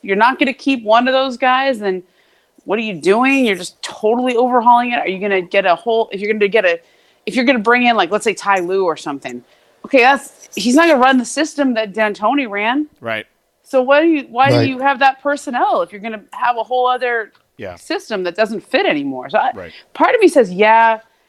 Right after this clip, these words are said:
Speaker 1: they, they, they'll te-, they'll tear it all down. It'll be, everybody be out. And part of me says,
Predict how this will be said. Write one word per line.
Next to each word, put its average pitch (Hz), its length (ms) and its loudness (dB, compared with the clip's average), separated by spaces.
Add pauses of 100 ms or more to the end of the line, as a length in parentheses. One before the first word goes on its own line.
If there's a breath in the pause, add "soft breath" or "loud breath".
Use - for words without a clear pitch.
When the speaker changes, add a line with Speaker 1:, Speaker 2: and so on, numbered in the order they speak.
(100)
Speaker 1:
they, 220 160 0
they, 180 280 -4
they'll 202 220 -2
te-, 220 300 0
they'll 196 180 -6
tear 208 240 0
it 202 60 4
all 196 120 4
down. 190 240 0
It'll 185 80 -6
be, 170 180 -10
everybody 185 420 -4
be 165 120 -2
out. 196 280 2
And 208 120 -12
part 320 180 -6
of - 40 -8
me 349 60 -6
says, 214 160 -20